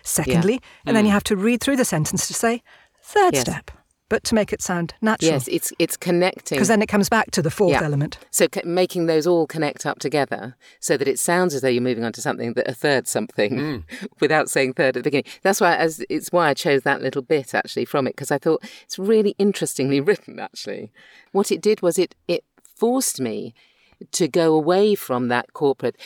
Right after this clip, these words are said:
Speaker 3: firstly, blah, blah, blah,
Speaker 2: Yeah, of
Speaker 3: blah,
Speaker 2: course,
Speaker 3: blah.
Speaker 2: yeah, yeah.
Speaker 3: Secondly, la, la, la. Thirdly, and fourthly, 'cause that,
Speaker 2: <laughs>
Speaker 3: that has a,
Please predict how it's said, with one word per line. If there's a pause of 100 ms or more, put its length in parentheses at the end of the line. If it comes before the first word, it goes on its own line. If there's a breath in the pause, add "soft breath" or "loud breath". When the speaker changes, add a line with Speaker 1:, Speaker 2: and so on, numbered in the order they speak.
(160 loud breath)
Speaker 3:
firstly,
blah,
blah,
blah,
Speaker 2:
Yeah,
of
Speaker 3:
blah,
Speaker 2:
course,
Speaker 3:
blah.
Speaker 2:
yeah,
yeah.
Speaker 3:
Secondly,
la,
la,
la. (300)
Thirdly, (360)
and
fourthly, (480 loud breath)
'cause
that,
Speaker 2:
<laughs>
Speaker 3:
that
has
a,